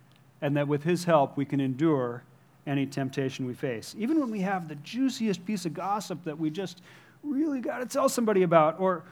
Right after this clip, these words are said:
or even when it would be so easy to just tell a little lie and get out of trouble, or even when that,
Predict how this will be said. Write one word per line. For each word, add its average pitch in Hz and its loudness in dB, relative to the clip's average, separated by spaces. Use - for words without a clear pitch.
or 208 2
even 269 2
when 247 2
it 226 -2
would 220 0
be 214 0
so 262 2
easy 254 4
to 208 2
just 180 -2
tell 202 0
a 240 0
little 269 0
lie 240 4
and 220 2
get 220 2
out 220 2
of 220 -4
trouble, 180 2
or 185 4
even 262 2
when 254 4
that, 247 6